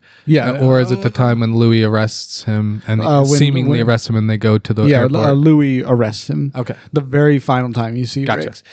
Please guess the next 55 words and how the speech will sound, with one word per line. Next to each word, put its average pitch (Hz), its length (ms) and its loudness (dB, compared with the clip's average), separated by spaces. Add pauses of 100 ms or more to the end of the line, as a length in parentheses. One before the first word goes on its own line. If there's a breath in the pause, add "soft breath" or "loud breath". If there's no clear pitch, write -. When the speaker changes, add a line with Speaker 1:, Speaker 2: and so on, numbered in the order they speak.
(200 loud breath)
Speaker 1:
I, 135 420 0 (140)
I 175 140 2
thought 131 200 -2
that 131 80 2
was 123 140 2
really 131 300 2
good, 131 240 0
like, 127 180 -8
storytelling. 139 540 2
There 117 100 0
was 110 120 -6
so 135 340 -4
much 127 220 -6
happening 127 440 -6
in 135 120 -6
that 131 220 -4
scene 135 260 2
Speaker 2:
Mm-hmm. 120 80 0
Speaker 1:
because 123 300 -2
there 117 100 -6
was, 117 100 -6
like, 143 240 -10 (120)
Speaker 2:
Right. 131 240 0
That's 120 180 -4
when 120 180 0
you're 117 220 -6 (100)
figuring 123 280 -4
out 120 260 -4
that, 117 140 -8
Speaker 1:
Mm. 147 140 -10
Speaker 2:
oh, 117 200 -4 (180)
Rick's - 520 -10 (420)
Speaker 1:
Yeah. 127 280 -2
Speaker 2:
is, 117 240 -6 (320)
and 131 140 0
you're 113 80 0
like, 110 240 -8
"Is 120 180 -4
Rick, 175 360 0
uh, 175 460 4 (480 loud breath)
gonna, 160 440 2 (880)
who's, 190 160 4
who's 175 220 4
gonna 240 160 0
be 240 160 2
on 240 80 4
the 233 80 -6
plane?" 220 260 2
You 220 120 0
know, 220 120 0
Speaker 1:
<laughs> - 20 -2
Yeah, 196 180 0
Speaker 2:
you're 180 80 0
like, 175 160 2
Speaker 1:
exactly. 170 400 -6